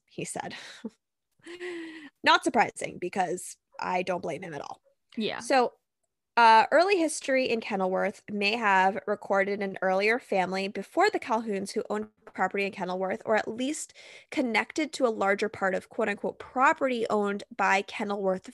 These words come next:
Speaker 1: founder Jo-, uh, Joseph Sears. So from the recollection of early residents of Kenilworth, the location of the Indian cabin was in, uh, Winneteca, a few hundred feet north of the,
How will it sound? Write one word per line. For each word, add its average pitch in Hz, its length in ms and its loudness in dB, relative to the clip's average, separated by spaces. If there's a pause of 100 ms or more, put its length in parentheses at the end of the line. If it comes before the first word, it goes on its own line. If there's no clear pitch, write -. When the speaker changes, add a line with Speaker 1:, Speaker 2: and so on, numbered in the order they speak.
Speaker 1:
founder 180 560 -2
Jo-, 180 280 -4 (100)
uh, 196 100 -2
Joseph 190 380 -6
Sears. - 600 -8 (760)
So 254 300 4 (1040)
from 277 280 4
the 320 100 4
recollection 254 520 2
of 220 140 -2
early 220 260 4
residents 208 440 -2
of 190 120 -8
Kenilworth, 294 540 2
the 240 100 -4
location 247 640 -2
of 220 300 2 (340)
the 214 300 -4 (140)
Indian 349 440 2
cabin 233 640 2
was 214 360 0
in, 208 340 0 (580)
uh, 196 280 6 (100)
Winneteca, 233 920 2 (480)
a 233 120 4
few 339 380 -2
hundred 294 300 -2
feet 220 260 -6
north 208 340 0
of - 160 -2
the, 208 140 0